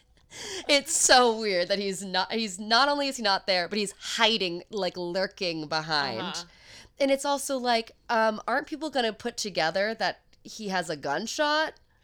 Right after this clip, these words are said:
Speaker 2: Yeah, but would people assume it's Fleming who did it? I don't know that
Speaker 1: No.
Speaker 2: they would.
Speaker 1: No, I don't think
Speaker 2: Yeah.
Speaker 1: they would, but it's also like,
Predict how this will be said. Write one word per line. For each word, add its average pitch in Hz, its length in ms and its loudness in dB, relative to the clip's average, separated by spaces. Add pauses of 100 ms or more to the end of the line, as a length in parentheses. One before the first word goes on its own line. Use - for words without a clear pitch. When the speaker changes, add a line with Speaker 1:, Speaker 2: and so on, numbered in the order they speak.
(180)
Speaker 2:
Yeah, 370 200 -8
but 349 200 -10 (260)
would 247 240 -8
people 285 320 -10
assume 196 540 -8
it's - 400 -14 (100)
Fleming 185 360 -12
who 196 100 -14
did 160 160 -12
it? 233 160 -12
I 208 80 -10
don't 302 100 -12
know 339 100 -12
that 277 160 -6
Speaker 1:
No. 494 220 6
Speaker 2:
they - 40 -6 (100)
would. - 160 -14
Speaker 1:
No, 294 240 4
I 208 180 0
don't 294 140 0
think 240 160 0
Speaker 2:
Yeah. 247 80 2
Speaker 1:
they 220 40 0
would, 233 280 -2
but 202 100 -6
it's 190 240 -4
also 233 380 -2
like, 180 340 -4